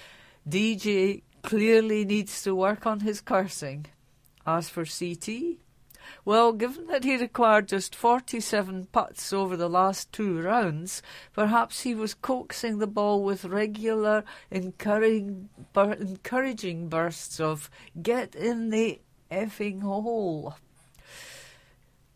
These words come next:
Girl power as Babnik adds to teenage kicks. We're all potential fodder for the limpet tentacles of the ageing process as it slowly coils itself around our ankles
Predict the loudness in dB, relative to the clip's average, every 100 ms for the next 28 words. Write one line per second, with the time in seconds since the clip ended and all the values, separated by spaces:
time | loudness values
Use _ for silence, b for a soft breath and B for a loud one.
0 | -4 4 6 8 6 2 0 2 2 0
1 | -2 -4 0 2 2 0 -6 -6 -4 0
2 | 0 -2 -12 -8 -6 -4 -2 -2 -4 -8
3 | -10 -10 -10 -14 -14 -16 b b b b
4 | -4 2 4 6 4 4 0 -2 -4 -4
5 | -6 -6 -4 -4 -2 -2 -2 -6 -2 0
6 | 0 0 -2 -6 -6 -2 -2 -2 -8 -2
7 | -2 0 -2 -4 -6 0 2 2 0 -6
8 | -6 -6 -4 -4 -2 -2 -2 -6 -6 -8
9 | -8 -4 0 0 0 -2 2 4 6 4
10 | 0 -4 0 4 4 4 4 6 4 2
11 | 2 4 2 0 -2 -2 -2